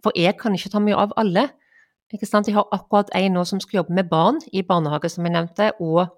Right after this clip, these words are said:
småskole. Det er utrolig viktig at barn lærer dette tidlig, fordi at, eh, der er dessverre veldig mange unge som kommer til meg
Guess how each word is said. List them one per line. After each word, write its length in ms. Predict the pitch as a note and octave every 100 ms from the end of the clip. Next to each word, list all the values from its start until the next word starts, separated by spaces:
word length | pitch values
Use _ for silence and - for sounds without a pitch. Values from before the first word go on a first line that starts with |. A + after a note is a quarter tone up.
| -
småskole. 680 | - F3 D3+ - C#3 E3+ B3+ _ _ - _ _
Det 220 | F3 F#3+
er 100 | F#3+
utrolig 920 | G3 - - - _ F#3+ F#3+ G3 G#3+ G#3+
viktig 400 | F#3 - - G#3 -
at 120 | F3 _ -
barn 420 | E3+ E3+ G3+ G#3+
lærer 320 | G3+ D#3+ D3+ F3
dette 280 | D#3 G3
tidlig, 500 | - A#3+ G3 F#3+ B3+ B3+ _ _ _ - - - - _ - -
fordi 480 | - G3 - G3 -
at, 320 | F#3+ - -
eh, 160 | G3 -
der 140 | G3+ G3
er 220 | F3+ G3
dessverre 460 | G#3+ - G3 F#3+ G#3 G3
veldig 300 | A#3 F3+ E3+
mange 220 | F#3+ E3+ E3+
unge 340 | F3+ D#3 F#3+ C4 _ _ -
som 220 | - G3
kommer 320 | F#3 F#3 F3+
til 140 | F#3 F#3
meg 220 | F#3+ A#3